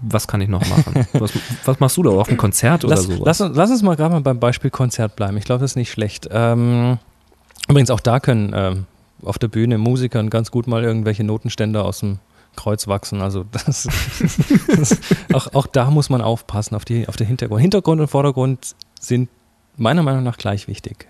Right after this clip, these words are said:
Speaker 2: Also nicht nur den Vordergrund. Ah, okay. Ähm, Konzerte, ja. Das, oh, oh, bei Konzert. Da kommen wir gleich wieder in Richtung, ähm, hell, dunkel. Was wird zu dunkel, was wird zu hell? Warum wird's denn zu dunkel oder zu hell?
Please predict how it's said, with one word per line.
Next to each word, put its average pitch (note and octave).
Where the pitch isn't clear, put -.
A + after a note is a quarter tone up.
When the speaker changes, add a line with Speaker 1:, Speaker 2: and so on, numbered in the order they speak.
Speaker 2:
Also G#2
nicht A#2
nur A2
den A2
Vordergrund. -
Ah, F3+
okay. B2+
Ähm, D3+
Konzerte, F#3
ja. C3
Das, A2+
oh, C3+
oh, C3+
bei A2+
Konzert. -
Da B2
kommen D3+
wir C#3+
gleich B2
wieder A#2+
in A2
Richtung, A2
ähm, G2+
hell, A2+
dunkel. A2+
Was G#2
wird G#2+
zu G#2+
dunkel, A2+
was G#2
wird G#2
zu -
hell? G#2
Warum G#2+
wird's G#2
denn G#2
zu -
dunkel G#2+
oder G2
zu G2
hell? F#2+